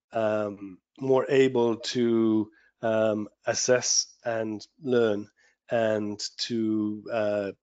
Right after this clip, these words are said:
control, um, areas of lack of, of concentration. So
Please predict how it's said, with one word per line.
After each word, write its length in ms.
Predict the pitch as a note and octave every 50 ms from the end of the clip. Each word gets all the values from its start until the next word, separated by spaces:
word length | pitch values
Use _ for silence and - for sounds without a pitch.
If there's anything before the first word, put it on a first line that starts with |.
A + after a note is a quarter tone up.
| _ _
control, 760 | - - A#2+ G#2+ - - - B2 B2+ C3 B2 B2 A#2+ A#2+ A#2 A2+ - - - - - _ _ _
um, 760 | - A2+ G#2+ G#2+ G#2+ G#2 G#2 G2+ G2+ G2+ G2+ G2 F#2 F#2 - - - - - - - - - - - _ _ _ _ _ _ _ _ _ _ _ _ _ _ _ _ _ _ _
areas 400 | - D3 D3 C#3+ C#3 C3+ A#2+ -
of 140 | C3 A#2 A2
lack 300 | B2 B2 A#2+ A#2+ - -
of, 220 | B2 G#2+ G#2 - - - -
of 280 | - A#2+ G#2 G#2 G#2 -
concentration. 720 | - - A#2 G#2+ - - G2+ - - A2 G#2+ - - - G2 - _ _ _ _ - - - - - - - - _ _
So 680 | - - - D3+ C#3+ C#3 C3+ C3+ C3+ C3+ C3 A#2+ -